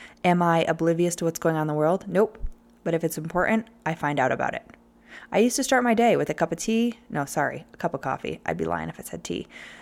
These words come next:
And Robin on Good Morning America. You know Ro-, Robin, she is so adorable. I love her. And I loved everybody on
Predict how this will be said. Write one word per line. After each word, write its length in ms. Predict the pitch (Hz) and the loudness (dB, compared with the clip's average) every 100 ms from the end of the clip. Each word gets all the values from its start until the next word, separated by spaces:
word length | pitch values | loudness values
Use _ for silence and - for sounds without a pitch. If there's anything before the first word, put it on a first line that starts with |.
| - - | -8 2
And 440 | 233 233 233 226 - | 4 6 4 2 0
Robin 440 | 170 220 202 165 | 4 4 4 0
on 200 | - 170 | 0 4
Good 160 | 175 180 | 4 4
Morning 240 | 180 185 | 4 2
America. 440 | 175 160 - - 165 | 2 4 2 0 -2
You 80 | |
know 120 | 180 185 | 0 2
Ro-, 180 | 185 - | 2 2
Robin, 400 | - 185 196 220 | 2 4 6 4
she 300 | 208 - 220 | 2 0 0
is 160 | 190 170 | 0 -2
so 460 | - - - 165 175 | -2 -2 2 4 6
adorable. 340 | 156 - 78 | 4 2 0
I 80 | - | 0
love 220 | 147 82 | 0 -2
her. 180 | - - 175 | -4 -4 -2
And 300 | 170 165 - | 0 0 0
I 100 | 185 | 2
loved 200 | 226 233 | 4 4
everybody 400 | 214 208 - 85 | 2 2 0 0
on 220 | 165 160 | -2 -4